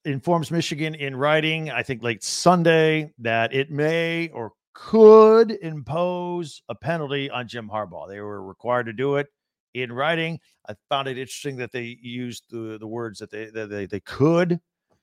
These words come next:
impose a penalty instead of they will. Nevertheless, Michigan then has forty-eight hours to respond to that.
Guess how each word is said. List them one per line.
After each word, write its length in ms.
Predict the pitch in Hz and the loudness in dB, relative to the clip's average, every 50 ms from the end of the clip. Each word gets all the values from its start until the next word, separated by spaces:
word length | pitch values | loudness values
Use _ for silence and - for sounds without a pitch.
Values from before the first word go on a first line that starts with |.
| _ _ _ _ _ - | _ _ _ _ _ -8
impose 640 | - 160 160 135 107 165 175 170 175 180 170 - - | -6 -6 -4 0 2 2 4 4 4 2 0 0 0
a 80 | 165 | 2
penalty 380 | - 151 170 170 170 165 180 180 | 4 6 6 6 6 4 2 2
instead 300 | 170 139 - - 143 127 | 0 -2 -4 -4 -4 -4
of 180 | 127 104 - | -6 -8 -8
they 180 | - 120 120 110 | -8 -8 -6 -6
will. 640 | 101 104 110 131 160 175 170 180 190 196 180 - _ _ _ _ _ _ _ _ - | -6 -4 -2 0 0 2 2 2 0 -2 -4 -6 _ _ _ _ _ _ _ _ -10
Nevertheless, 760 | - 117 107 113 113 104 117 151 170 165 165 156 - - - _ _ _ - | -10 -8 -8 -8 -8 -4 -2 2 2 2 2 0 -2 -6 -10 _ _ _ -6
Michigan 440 | 117 131 120 - 127 123 131 123 | -4 -4 -4 -4 -4 -4 -4 -4
then 140 | 120 120 120 | -4 -6 -6
has 320 | 117 120 117 107 - - - _ _ _ _ _ _ _ _ | -4 -6 -6 -6 -8 -12 -14 _ _ _ _ _ _ _ _
forty-eight 680 | _ - - - - 156 151 147 147 143 135 131 131 127 | _ -20 -14 -2 4 6 8 8 8 6 4 2 2 2
hours 320 | 123 120 120 117 107 - | 0 0 0 -4 -6 -10
to 100 | - 98 | -12 -14
respond 520 | 95 90 - - - 156 170 175 180 175 | -12 -12 -10 -4 2 2 4 4 2 2
to 60 | 147 127 | 0 0
that. 320 | 131 123 123 127 123 | 0 2 0 0 -2